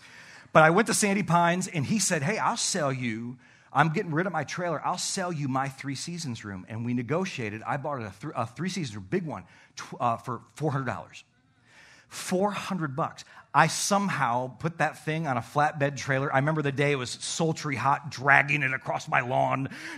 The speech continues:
to put it on our deck. We built a knee wall, built it up. It had a mesa window, and, and all of a sudden we had a Three Seasons room, and it was nice. But somebody said, "Hey, Joe,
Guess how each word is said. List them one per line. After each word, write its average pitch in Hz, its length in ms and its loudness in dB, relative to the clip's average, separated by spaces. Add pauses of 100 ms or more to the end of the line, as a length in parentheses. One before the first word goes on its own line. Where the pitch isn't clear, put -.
to 165 80 4
put 160 180 2
it 156 140 -2
on 139 400 6
our 127 200 -2
deck. 113 480 -6 (300)
We 113 100 -10
built 117 280 -6
a 107 40 -4
knee 147 220 -2
wall, 143 320 -4
built 131 280 -6
it 123 80 -6
up. 127 140 -4
It 120 40 -10
had 117 120 -4
a 110 60 -4
mesa 131 320 -4
window, 135 540 -2
and, 110 100 -8 (460)
and 127 100 -2
all 147 140 2
of 135 80 -2
a - 20 -4
sudden 139 220 -4
we 131 100 0
had 123 100 0
a 113 40 -4
Three 131 340 -6
Seasons 147 480 -6
room, 104 80 -6
and 104 80 -8
it 143 40 -4
was 208 120 -8
nice. 226 440 -10 (460)
But 139 140 -4
somebody 180 440 -2
said, 131 200 -8
"Hey, 135 160 -4
Joe, 131 300 -4